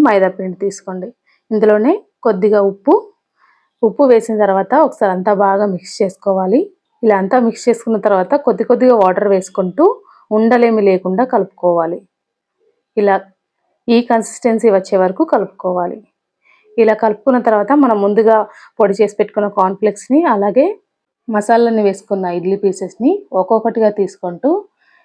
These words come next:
ఇలా మైదా పిండిలో డిప్ చేసుకొని అలాగే కార్న్‌ఫ్లేక్స్‌లో వేసుకొని కోట్ చేసుకోవాలి. ఇలా ఇడ్లీకి అంతా ఈ కార్న్‌ఫ్లేక్స్ అంతా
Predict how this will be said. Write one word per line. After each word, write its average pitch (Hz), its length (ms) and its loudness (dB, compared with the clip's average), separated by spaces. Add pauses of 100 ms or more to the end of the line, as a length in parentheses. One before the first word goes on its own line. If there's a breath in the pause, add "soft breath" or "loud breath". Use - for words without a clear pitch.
(200)
ఇలా 185 240 2
మైదా 196 200 0 (100)
పిండిలో 208 340 2 (160)
డిప్ 185 240 -2
చేసుకొని 185 480 -2 (640)
అలాగే 214 380 2 (580)
కార్న్‌ఫ్లేక్స్‌లో 220 800 -2
వేసుకొని 202 500 -2 (100)
కోట్ 196 280 0
చేసుకోవాలి. 170 600 -10 (1500)
ఇలా 202 240 2
ఇడ్లీకి 240 340 0
అంతా 220 260 0
ఈ 226 40 -8 (100)
కార్న్‌ఫ్లేక్స్ 202 500 -4
అంతా 196 180 -10